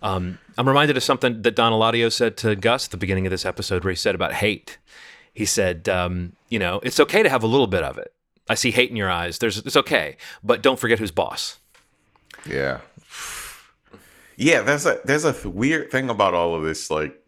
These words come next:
Speaker 2: confrontation. There's a, there's a saying I have when I talk to Aaron. You can't tell people how to fight.
Speaker 1: Mm-hmm.
Speaker 2: You know, once, once a confrontation happens, it's, it's, it's why confrontation is so crazy to me. Like,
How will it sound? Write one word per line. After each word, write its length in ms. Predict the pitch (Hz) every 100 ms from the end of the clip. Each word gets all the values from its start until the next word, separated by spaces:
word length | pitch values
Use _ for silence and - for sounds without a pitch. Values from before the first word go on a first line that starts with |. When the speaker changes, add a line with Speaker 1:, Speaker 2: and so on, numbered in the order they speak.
| _
Speaker 2:
confrontation. 760 | - 95 - 82 98 80 - 80
There's 180 | 87
a, 120 | 82 73
there's 260 | - 87
a 40 | 80
saying 400 | - 101 104 95
I 100 | 87
have 420 | 85 78 - _ _ - _
when 120 | 87
I 60 | 85
talk 420 | - 92 87 80
to 120 | - -
Aaron. 440 | 85 85 71 67 67 _ _ _ _ _ -
You 100 | 95
can't 300 | 95 135 123
tell 160 | - 110
people 280 | - 104 92
how 80 | 78
to 60 |
fight. 380 | - - 73 65 - _ _ _ _ _ _ -
Speaker 1:
Mm-hmm. 240 | 87 90
Speaker 2:
You 60 | 95
know, 100 | 90
once, 380 | 107 131 - -
once 320 | 104 135 143
a 60 |
confrontation 840 | - - 104 - 92 101 90 - 82
happens, 640 | 82 85 90 90 90 - _ _
it's, 200 | - - -
it's, 160 | 135
it's 200 | - 127
why 360 | 107 107 127 131 -
confrontation 600 | - 131 127 120 120 113
is 120 | 104 -
so 120 | 104
crazy 440 | - 98 107 92
to 60 | 80
me. 160 | 80
Like, 260 | 80 73 -